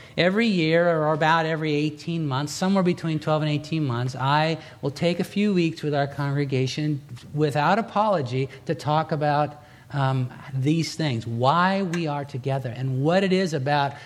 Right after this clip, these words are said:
Crossroads that makes us unique. You know, look at the person on your right and left, and you will ima-, ama-, you will immediately see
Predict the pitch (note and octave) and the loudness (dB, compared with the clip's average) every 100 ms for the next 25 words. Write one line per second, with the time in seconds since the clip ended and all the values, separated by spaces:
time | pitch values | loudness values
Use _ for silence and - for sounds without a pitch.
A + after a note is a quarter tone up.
0 | - - F3 G3+ A3 - C#3+ C#3+ C#3+ E3 | -12 0 2 2 0 -2 -4 -2 0 0
1 | F3+ F#3+ F3 - F3 F#3 G3+ A3 C#3+ - | 0 0 0 -2 -2 0 2 2 0 0
2 | F3+ F3 - - F3+ A3 B3 G#3+ - F#3 | 2 0 -2 -6 0 0 0 -2 -2 -2
3 | - F#3 E3 E3 E3+ D3 C#3 C#3 E3+ C#3+ | -2 -2 0 0 2 4 2 0 -2 0
4 | B2 B2+ - D#3 E3+ G3+ F3 D3+ D#3 F3+ | 0 0 -2 0 2 2 2 2 0 2
5 | F#3+ - - - D3 E3 G#3 - - - | 0 -2 -12 -6 0 2 0 -2 -16 -20
6 | - - - - - - - - - - | -20 -16 -14 -12 -14 -14 -20 -20 -20 -12
7 | - - - - - - - - F3 F#3+ | -4 -4 -6 -18 -20 -20 -20 -6 2 4
8 | F3 E3+ E3+ F#3+ C4 G#3+ D#3 D3 D3+ - | 4 2 2 2 4 2 0 -2 -4 -2
9 | A3 F#3+ C3+ D#3 | 0 2 2 -2